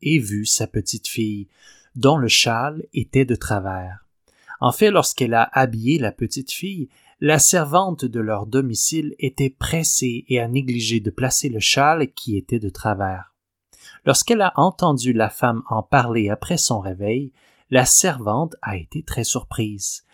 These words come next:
car elle n'avait pas vu sa fille ce jour-là. Dans un autre cas, une femme a quitté son corps, est entrée dans le couloir de l'hôpital et a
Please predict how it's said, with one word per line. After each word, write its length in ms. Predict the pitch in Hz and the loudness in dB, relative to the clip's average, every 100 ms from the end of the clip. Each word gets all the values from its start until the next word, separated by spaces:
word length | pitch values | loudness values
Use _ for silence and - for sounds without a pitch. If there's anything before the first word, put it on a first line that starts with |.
| _ _ | _ _
car 260 | - 113 113 | 0 0 0
elle 160 | 135 113 | -4 -4
n'avait 260 | 101 101 104 | -4 -2 -2
pas 280 | - 143 | 0 0
vu 160 | 131 160 | 0 -4
sa 220 | - - | -4 -4
fille 300 | - 139 139 | -4 -2 0
ce 200 | 131 135 | 0 0
jour-là. 500 | 117 127 104 98 98 _ _ _ _ _ _ _ - - _ 123 | 0 -2 -4 -6 -8 _ _ _ _ _ _ _ -20 -20 _ -2
Dans 360 | 120 135 120 | 2 4 2
un 140 | 120 135 | 0 0
autre 300 | 240 - 110 | -2 -2 -6
cas, 360 | - 104 165 _ _ _ _ - | -6 -10 -10 _ _ _ _ -4
une 200 | 120 107 | -4 0
femme 280 | - 139 | 2 2
a 80 | 120 | 0
quitté 300 | - - 113 | -4 -8 -4
son 240 | 104 104 95 | -4 -4 -6
corps, 500 | 101 101 127 156 139 | -4 0 0 -2 -6
est 220 | - 107 107 | -10 -6 -4
entrée 280 | 104 - | -4 -4
dans 140 | 113 101 | -4 -4
le 120 | 92 | -6
couloir 520 | - 196 123 104 107 | -2 -2 2 2 2
de 80 | 104 | 0
l'hôpital 600 | 95 90 104 - 107 147 - | -4 -6 -8 -4 -2 -4 -6
et 120 | 107 | -6
a 240 | 101 - | -6 -8